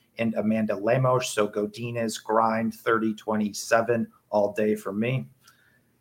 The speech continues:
And my dicey one of the card, Nate the Train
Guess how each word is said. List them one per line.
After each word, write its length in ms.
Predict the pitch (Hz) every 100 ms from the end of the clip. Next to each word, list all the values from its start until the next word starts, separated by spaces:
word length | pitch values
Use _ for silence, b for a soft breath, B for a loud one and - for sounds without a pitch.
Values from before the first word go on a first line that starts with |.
| _ -
And 220 | 131 165
my 100 | 165
dicey 380 | 160 180 - 160
one 80 | 151
of 80 |
the 60 | 139
card, 320 | 143 135 113
Nate 180 | 156 185
the 60 | 208
Train 680 | - 190 190 170 123 -